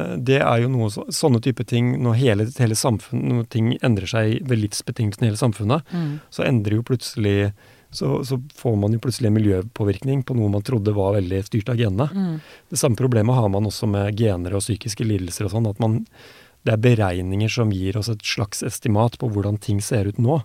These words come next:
Speaker 2: Mm.
Speaker 1: Men, eh, eh, det er vanskelig å tenke sånn, ja, det er så store deler av det, og så store deler av det.
Speaker 2: Mm.
Speaker 1: Eh, og sånn, sånn vil det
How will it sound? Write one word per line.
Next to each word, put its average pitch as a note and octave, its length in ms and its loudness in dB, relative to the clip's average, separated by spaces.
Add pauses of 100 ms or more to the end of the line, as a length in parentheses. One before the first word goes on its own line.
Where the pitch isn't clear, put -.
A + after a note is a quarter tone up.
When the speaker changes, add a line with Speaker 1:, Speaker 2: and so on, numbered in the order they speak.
Speaker 2:
Mm. E3+ 320 -4 (160)
Speaker 1:
Men, A#2 340 4
eh, A2+ 520 2 (500)
eh, A#2+ 480 -2
det C#3 240 -2
er A#2+ 80 4
vanskelig A#2+ 480 0
å - 20 -16
tenke A#2 280 2
sånn, G#2 200 2
ja, A#2+ 140 2
det A2+ 80 2
er G#2 80 -2
så G2+ 200 -2
store G2+ 280 0
deler G2 320 0
av G2+ 80 -2
det, B2+ 240 4
og B2+ 80 -4
så A#2 180 -4
store G#2+ 240 -2
deler G2+ 280 0
av G#2 40 -4
det. D3+ 200 2 (100)
Speaker 2:
Mm. D#3 280 -2 (440)
Speaker 1:
Eh, A#2+ 200 2
og - 180 -4
sånn, A#2+ 320 4
sånn A#2+ 180 0
vil A2+ 140 2
det - 20 2